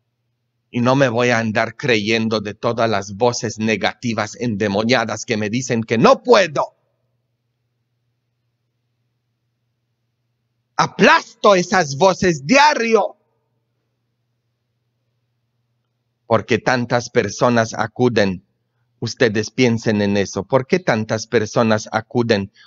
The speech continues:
con prostitutas o tienen sexo nomás así con quien sea? ¿Por qué?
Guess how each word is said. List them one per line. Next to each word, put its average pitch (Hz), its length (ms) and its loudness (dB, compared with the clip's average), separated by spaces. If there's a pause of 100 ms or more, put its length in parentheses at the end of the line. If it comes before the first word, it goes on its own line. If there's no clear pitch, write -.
con 120 220 0
prostitutas 110 1080 -4 (200)
o 139 160 2
tienen 127 440 2
sexo 120 480 0
nomás 117 400 2
así 110 280 -2
con 107 240 -2
quien 107 260 0
sea? 92 420 0 (1400)
¿Por 131 200 -2
qué? - 280 -2